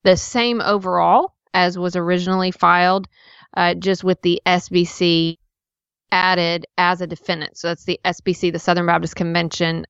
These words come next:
um, as a whole. So that would make, um, that would make the defendants, I believe it was, uh, of course, Judge Pressler, Southwestern Seminary, Paige Patterson, Jared Woodfill, who was Judge Pressler's law partner,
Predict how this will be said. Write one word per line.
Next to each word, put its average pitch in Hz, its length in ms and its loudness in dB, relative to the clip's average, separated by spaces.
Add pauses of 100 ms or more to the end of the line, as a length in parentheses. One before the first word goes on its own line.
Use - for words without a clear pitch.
um, 160 260 2 (140)
as 175 320 2
a 175 140 0
whole. 160 500 -6
So - 220 -4
that 175 260 2
would 180 160 -4
make, 170 540 -6
um, 160 440 -4 (960)
that 196 140 4
would 196 80 4
make 196 160 0
the - 80 -6
defendants, 180 800 -2 (380)
I 180 100 2
believe 175 340 2
it 170 140 0
was, 170 500 0
uh, 170 280 2 (100)
of - 140 -12
course, 175 180 4 (100)
Judge 196 300 0
Pressler, 240 600 0 (440)
Southwestern 214 720 -2
Seminary, 196 600 -2
Paige 196 340 0
Patterson, 190 640 2 (160)
Jared 180 340 4
Woodfill, 220 800 4
who 185 340 2
was 175 240 -4
Judge 175 260 -2
Pressler's 170 380 -4
law 175 140 4
partner, 175 480 0